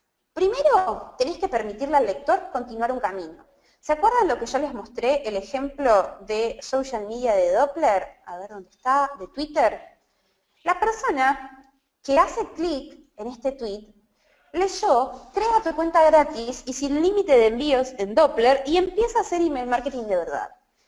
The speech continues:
Yo ya le dije un enunciado. Esa persona, al hacer clic en ese link, cae en una landing page. Primero, lo primero que ve es Doppler, entonces le indica que está en el lugar indicado,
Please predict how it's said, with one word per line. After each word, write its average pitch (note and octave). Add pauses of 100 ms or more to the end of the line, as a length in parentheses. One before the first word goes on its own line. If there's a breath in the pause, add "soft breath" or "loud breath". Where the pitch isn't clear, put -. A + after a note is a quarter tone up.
(200)
Yo A4+
ya A#4+
le D4
dije F4+
un F4+
enunciado. A3+ (560)
Esa B4
persona, C#4+
al F#3+
hacer E4
clic -
en G3
ese D4
link, G#3 (540)
cae A4+
en E4
una E4+
landing C4
page. - (480)
Primero, A#4+
lo B3+
primero B4
que B3+
ve E4
es C#4+
Doppler, F3+ (220)
entonces D#4 (100)
le A3+
indica B3+
que A3+
está -
en B3+
el C4+
lugar G#3+
indicado, F#3